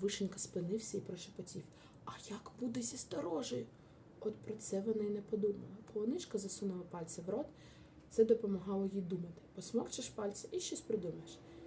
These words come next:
"Я вже придумала", сказала нарешті вона. "Я піду за ріг будинку і почну щосили кликати на допомогу. Ти викличеш сторожу з тюрми і пошлеш до мене. Залишишся сам і тоді відімкнеш". Так вони й зробили.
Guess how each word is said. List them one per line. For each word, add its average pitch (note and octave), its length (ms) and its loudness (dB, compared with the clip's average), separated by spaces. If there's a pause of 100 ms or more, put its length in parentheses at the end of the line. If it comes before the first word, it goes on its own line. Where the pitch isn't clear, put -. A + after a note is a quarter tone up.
(360)
"Я A3+ 120 8
вже A3+ 200 2
придумала", G3+ 500 4
сказала F3 340 0
нарешті E3+ 360 -4
вона. E3 160 -4 (440)
"Я F#3+ 120 8
піду G3 280 4
за G3 140 4
ріг F#3 140 6 (100)
будинку C4 440 4
і E3 60 0
почну B3 380 0
щосили A#3 440 4
кликати G#3 380 2
на G3 100 4
допомогу. F#3+ 500 4 (440)
Ти A#3 120 10
викличеш G3+ 480 6
сторожу F#3+ 380 2
з - 100 0
тюрми G#3+ 400 2
і G#3 60 -4
пошлеш G3 420 0
до G#3 100 2
мене. F#3 240 2 (440)
Залишишся F#3 520 4
сам G3+ 360 4
і G#3 60 -2
тоді F3+ 280 0
відімкнеш". F3+ 600 -2 (640)
Так C#4 200 0
вони G3+ 200 4
й - 20 2
зробили. F3 400 -4